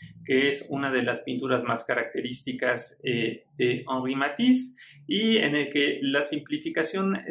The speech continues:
del cuerpo humano puede verse sin que éste pierda el movimiento, por ejemplo, y que su influencia puede rastrearse a, eh, Paul Cézanne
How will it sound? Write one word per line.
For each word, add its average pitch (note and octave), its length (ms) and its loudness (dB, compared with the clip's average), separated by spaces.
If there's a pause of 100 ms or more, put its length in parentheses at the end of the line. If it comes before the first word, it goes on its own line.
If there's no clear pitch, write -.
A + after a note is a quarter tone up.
del C#3+ 200 2
cuerpo F#3 380 6
humano E3+ 460 0
puede D#3 260 4
verse G3 600 0
sin F#3 320 -4
que F3 140 2
éste E3+ 220 0
pierda D#3+ 520 4
el C3 240 0
movimiento, F#3+ 880 0
por - 140 -4
ejemplo, E3+ 580 -4 (420)
y B3+ 460 4
que F3+ 180 4
su G#3 240 -2
influencia F3 720 2
puede D3+ 240 2
rastrearse C#3+ 1000 0 (120)
a, C#3+ 560 4
eh, B2+ 580 2
Paul C#3 220 2
Cézanne E3+ 560 0